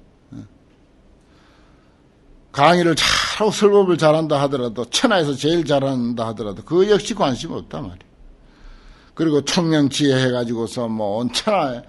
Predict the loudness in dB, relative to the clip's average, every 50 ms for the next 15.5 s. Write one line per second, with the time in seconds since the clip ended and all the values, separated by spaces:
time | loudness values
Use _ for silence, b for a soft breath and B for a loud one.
0 | B B B B -10 -8 -6 -6 -6 -6 -8 -6 -6 -4 -4 -2 -2 -4 -4 -6
1 | -6 -6 -6 -4 -2 -4 -4 -4 -6 -8 -6 -8 -4 -4 -2 -2 -2 -4 -6 -8
2 | B B B B B -14 -12 -10 -8 -8 -10 -10 -10 -8 -6 -4 -2 -2 -2 -2
3 | -2 -6 -6 -6 -4 -2 0 2 2 2 0 0 -2 -2 -2 0 0 0 -2 -2
4 | -4 -4 B B B B B B B B -2 0 4 4 4 4 4 2 0 0
5 | 0 -2 -2 -4 -6 -8 -10 -8 -6 -6 -6 -6 -4 -4 -2 0 0 0 0 -2
6 | -2 -2 -2 -2 -2 -2 -4 -6 -8 -8 -8 -8 -6 -8 -8 -10 -10 -10 -10 -4
7 | -2 -2 -2 0 -2 0 0 0 0 0 -4 -6 B B B B B B -8 -8
8 | -8 -8 -10 -12 b b b b b b b b -8 -6 -2 2 2 2 2 2
9 | -2 -8 -18 -20 -20 -20 _ 4 6 6 6 6 4 0 0 0 0 -4 -6 -4
10 | 0 0 2 2 2 2 0 -4 -2 0 0 0 0 0 -2 -2 -2 -2 -4 -2
11 | 0 2 2 0 0 -4 -14 -20 _ _ _ b b b b b b b b b
12 | b b b -6 -6 -6 -6 -6 -8 -12 -12 -14 -12 -8 -6 -4 0 2 2 2
13 | 2 2 -2 -2 -2 -2 0 2 2 2 2 2 0 -2 -2 -2 -2 -4 -2 -2
14 | -4 -2 -2 -2 -2 -2 -4 -4 -4 -4 -4 -6 -6 -4 -2 0 0 2 2 2
15 | 0 0 0 0 0 0 -2 -4 -6 -8